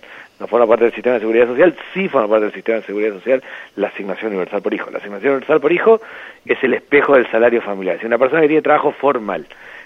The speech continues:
y tiene chicos hasta dieciocho años, cobra salario familiar, lo llaman asignaciones familiares. Quien no, la asignación universal por hijo. Si consigue trabajo formal, sale de la asignación y cobra salario familiar. Al revés, si queda sin trabajo, deja de cobrar salario familiar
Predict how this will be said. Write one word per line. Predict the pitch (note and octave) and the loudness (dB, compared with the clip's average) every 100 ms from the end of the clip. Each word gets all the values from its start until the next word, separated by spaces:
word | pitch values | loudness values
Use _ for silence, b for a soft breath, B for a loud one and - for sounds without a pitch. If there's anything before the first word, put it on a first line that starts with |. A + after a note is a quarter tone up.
| B | B
y | A#2+ | -10
tiene | A#2 C#3+ C#3+ | -2 0 0
chicos | - - A#2 | -2 -4 -4
hasta | A2+ - | -2 -2
dieciocho | C3 D3 E3 | 0 0 0
años, | G3 A3 | 0 2
cobra | B2+ C#3 D#3+ - | 4 6 4 2
salario | A#2+ A#2+ | 2 2
familiar, | A#2 A#2 D3 | 2 2 2
lo | B2+ | 2
llaman | B2+ A2+ | 0 -2
asignaciones | A2+ G#2+ A#2 G2 | -4 -6 -6 -6
familiares. | G2 E2+ E2+ - B B _ | -8 -6 -8 -10 B B _
Quien | D3 C3+ | -2 0
no, | D3+ A3 D4 b b | 2 2 0 b b
la | B2 | -4
asignación | A#2+ A#2+ A2+ A2 | -4 -4 -4 -4
universal | A#2+ A2+ - A#2 | 0 0 0 -2
por | F2+ | -2
hijo. | D#2+ - B B B - | -10 -16 B B B -10
Si | C#3 | 2
consigue | D#3 C#3+ G3 F3+ | 4 4 4 4
trabajo | F3+ D#3 D3 D3 | 4 2 -4 -2
formal, | F#3 G3 A#3+ - - - - | 0 2 2 0 -12 -20 2
sale | F3+ F3+ | 4 6
de | F3 | 6
la | |
asignación | D#3 D3+ D#3 G3+ C#4+ B B B _ | 4 0 0 2 2 B B B _
y | A#2+ | -2
cobra | C#3 C#3+ C#3 | 4 6 6
salario | C3+ B2 A#2 | 6 4 4
familiar. | A#2 F#2+ - | 0 -2 0
Al | - A2+ | 2 4
revés, | C3 E3 - | 6 6 4
si | A2+ | 2
queda | D3 | 2
sin | D3 | 2
trabajo, | E3 F3+ G3 A#3+ B B B - | 4 6 6 4 B B B -2
deja | D#3 D#3+ | 2 4
de | D3+ | 6
cobrar | D#3+ D#3 | 6 6
salario | E3+ E3+ | 4 4
familiar | D#3 F3+ A#3 | 4 4 4